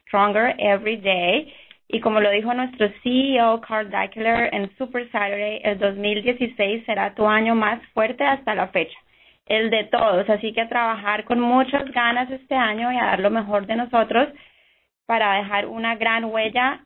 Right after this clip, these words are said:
en el camino. Bueno, antes de entrar en materia, aquí les va la pregunta del concurso mensual. Recuerden que envían sus respuestas a llamada nacional arroba beachbody punto com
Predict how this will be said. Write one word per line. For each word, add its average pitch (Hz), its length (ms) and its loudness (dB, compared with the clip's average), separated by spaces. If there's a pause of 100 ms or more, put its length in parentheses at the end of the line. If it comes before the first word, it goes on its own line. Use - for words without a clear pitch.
(680)
en 220 160 2
el 202 160 -4
camino. 190 380 0 (760)
Bueno, 240 340 0
antes 254 360 -2
de 359 60 2
entrar 285 260 2
en 285 140 0
materia, 247 680 0 (240)
aquí 233 260 -4
les 247 180 -2
va 277 120 2
la 285 160 -4
pregunta 262 540 0
del 262 100 2
concurso 220 520 -2
mensual. 233 640 -4 (800)
Recuerden 226 800 -2
que 262 80 -4
envían 220 420 -2
sus 277 140 -2
respuestas 254 840 -2
a 220 360 0
llamada 202 500 0
nacional 240 720 -2
arroba 202 400 0
beachbody 208 600 -6
punto 254 420 -10
com 247 300 2